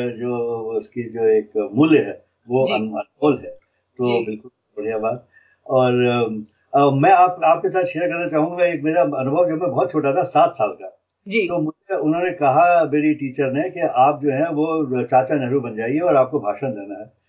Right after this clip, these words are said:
Speaker 2: हाँ।
Speaker 1: तो मैं, अ, म-, उन्होंने मुझे कुछ ब-, सिखाई कुछ लाइनें और मैं, म-, नहीं बोल पाया था, उनको तो रोने लगा। अ,
Speaker 2: हाँ।
Speaker 1: तो उन्होंने कहा कि बेटा तुम्हें मैं एक ऐसा वो देती हूँ, एक गुरु मंत्र, कि तुम्हें बिल्कुल डर नहीं लगेगा।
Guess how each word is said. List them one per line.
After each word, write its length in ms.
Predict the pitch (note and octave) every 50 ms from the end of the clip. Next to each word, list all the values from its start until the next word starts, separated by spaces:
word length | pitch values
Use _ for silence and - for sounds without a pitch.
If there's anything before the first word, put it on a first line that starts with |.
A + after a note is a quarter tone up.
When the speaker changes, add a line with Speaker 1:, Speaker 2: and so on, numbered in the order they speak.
| _ -
Speaker 2:
हाँ। 140 | G#3 F#3+
Speaker 1:
तो 100 | E3+ D3+
मैं, 180 | C#3+ D3 E3 F3 - - - _ -
अ, 360 | C3+ C#3+ D3 C#3+ C#3 C#3 C3+ C3+ C#3
म-, 600 | C#3+ C#3+ C#3 C#3 C#3 C#3 C3+ C3+ C3+ C3 C3+ C#3
उन्होंने 280 | C#3 C#3 D3+ D#3+ E3
मुझे 340 | D3+ D3+ D#3+ E3 E3 D3+ C#3+
कुछ 180 | C#3 D3+ D3 B2
ब-, 280 | - B2+ B2+ B2 A#2+
सिखाई 320 | - - A#2 - C3+ D#3+ D3+
कुछ 180 | D#3+ D#3+ C#3
लाइनें 260 | C#3+ C3+ D3+ E3+ F#3+
और 160 | F#3 E3 D3 C#3+
मैं, 280 | C#3 C#3+ C#3 C#3 C3
म-, 480 | B2 A#2+ A#2 A#2 A#2 A#2 A2+ A2 G#2+ - - _ _ _ _
नहीं 220 | A2+ A2 C#3 D#3+ E3+
बोल 160 | E3 F3 E3
पाया 140 | D#3+ E3 E3+
था, 140 | E3+ F3 F3
उनको 180 | E3+ D#3 E3+
तो 160 | F3 D#3 C#3+
रोने 320 | B2+ - A#2 C3+ D3+ D3+ D3+
लगा। 120 | D3+ D#3 D#3+ D#3+ - _ _ _ _ _ _ _ C#3+
अ, 40 |
Speaker 2:
हाँ। 160 | C#3+ C#3 C#3 C#3
Speaker 1:
तो 120 | - F3+
उन्होंने 280 | E3 D3+ D#3+ - - _ -
कहा 260 | F3+ G3+ G#3 G#3+ G3
कि 60 | D3+
बेटा 200 | C#3+ D#3 F3+ G3+
तुम्हें 240 | F3 F3+ E3+ F3+ F3
मैं 120 | F#3 G3
एक 160 | F#3 F3 - D3+
ऐसा 220 | C3+ - - G3+
वो 240 | G3+ E3 D#3+ - D3+
देती 220 | D3 C3 B2+ D3
हूँ, 200 | D3+ D3+ D#3+ E3
एक 160 | D#3 D3 C3
गुरु 160 | B2 C3 C#3 C3+
मंत्र, 300 | C#3 E3 F#3 F3+ F#3 -
कि 100 | F3+ F3+
तुम्हें 440 | - F3 E3+ E3+ F#3+ G3+ G3+ E3+
बिल्कुल 320 | C3+ D3+ D3+ - A3 G#3+ D3
डर 160 | E3+ E3+ E3
नहीं 120 | D#3+ D#3+
लगेगा। 500 | D3+ C3 A2+ A2 G#2+ G#2 G#2 G2+ - -